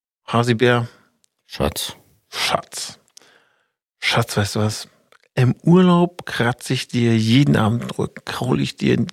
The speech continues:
Speaker 1: ganzen Rücken, die-, jeden Abend. So, jetzt merkst du, hm, Sehnenentscheidung, äh, Sehnenscheidenentzündung am dritten Tag. <laughs> Tennisabend.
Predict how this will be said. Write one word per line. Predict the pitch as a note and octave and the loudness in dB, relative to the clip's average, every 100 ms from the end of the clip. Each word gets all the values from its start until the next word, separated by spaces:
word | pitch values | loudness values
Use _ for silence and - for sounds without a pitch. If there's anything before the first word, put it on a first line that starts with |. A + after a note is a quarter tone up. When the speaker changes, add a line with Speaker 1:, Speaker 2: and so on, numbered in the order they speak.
| - | -2
Speaker 1:
ganzen | D#3+ - - | -2 -2 -4
Rücken, | - - - | -4 -8 -8
die-, | - - _ _ _ _ _ _ | -16 -16 _ _ _ _ _ _
jeden | E3 C#3+ | 2 2
Abend. | - - - - _ _ _ _ _ _ _ _ _ _ - | 0 -6 -18 -20 _ _ _ _ _ _ _ _ _ _ -8
So, | A#2+ | -6
jetzt | - | 0
merkst | A2 E3 - G#3 | 2 2 0 0
du, | A3 C4 _ _ _ _ - | 0 -2 _ _ _ _ -4
hm, | A2+ C#3+ G#3+ B3 - _ _ - | 0 2 2 0 -6 _ _ 0
Sehnenentscheidung, | C3 D3+ D#3 C3+ C#3+ D3 C#3+ C#3 | 2 4 2 2 2 2 2 -2
äh, | - - - - - | -8 -18 -16 -16 -12
Sehnenscheidenentzündung | C3 C#3 D3 - C#3+ C3+ C3+ A#2+ C#3+ C#3 C#3 C#3 C3 _ _ _ | -2 0 0 0 -2 0 -2 -2 -2 0 0 -2 -6 _ _ _
am | A#2 G#2+ G#2+ | 0 2 0
dritten | - B2 A2+ | 0 -2 0
Tag. | G#2+ F2 - _ | -2 -2 -8 _
<laughs> | - - - - - _ _ - _ _ | -10 -10 -16 -20 -20 _ _ -20 _ _
Tennisabend. | - C3+ A#2+ A2 - | -2 2 2 0 -4